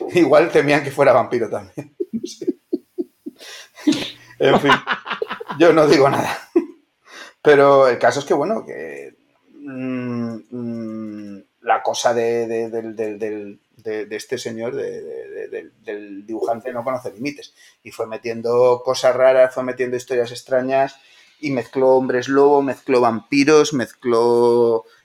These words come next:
eh, i-, iglesia, religión, política, economía, sociedad,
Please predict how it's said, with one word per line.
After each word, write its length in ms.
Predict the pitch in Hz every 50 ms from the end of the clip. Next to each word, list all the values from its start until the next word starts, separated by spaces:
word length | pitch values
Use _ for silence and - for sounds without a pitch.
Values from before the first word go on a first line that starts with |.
| _ _ _ -
eh, 800 | 127 123 120 117 117 117 117 117 117 117 117 113 110 110 110 -
i-, 160 | 139 135 131 - 156 147
iglesia, 420 | 135 143 139 135 - - 143 131
religión, 600 | 123 127 120 123 117 117 - - 135 131 127 123
política, 640 | - 127 120 120 120 117 - 127 117 - 120 117 117
economía, 1120 | 113 - 123 123 120 120 120 123 120 120 120 117 117 117 113 110 110 110 110 110 113 113 113
sociedad, 520 | 113 123 117 - 120 113 113 127 147 -